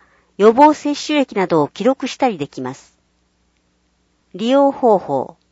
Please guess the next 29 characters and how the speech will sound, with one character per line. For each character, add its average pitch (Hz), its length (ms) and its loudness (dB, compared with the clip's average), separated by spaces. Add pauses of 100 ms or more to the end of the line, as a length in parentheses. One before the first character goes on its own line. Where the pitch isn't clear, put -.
(680)
ス - 180 -10
マ 277 160 -2
ー - 20 -8
ト 302 160 -6
フ 220 100 -8
ォ - 40 -4
ン 185 80 -6
や 143 340 -10
タ 294 160 -4
ブ 285 80 -8
レ 254 100 -4
ッ 220 80 -14
ト 165 140 -10
の 147 140 -8
ア 165 60 -12
プ 277 120 -10
リ 294 100 -6
ス - 120 -18
ト 294 180 -2
ア 226 60 -2
か 170 140 -6
ら 147 120 -4
ダ 147 140 -6
ウ 233 120 -6
ン 233 120 -8
ロ 220 140 -2
ー 165 40 -6
ド 143 100 -8
し、 - 280 -20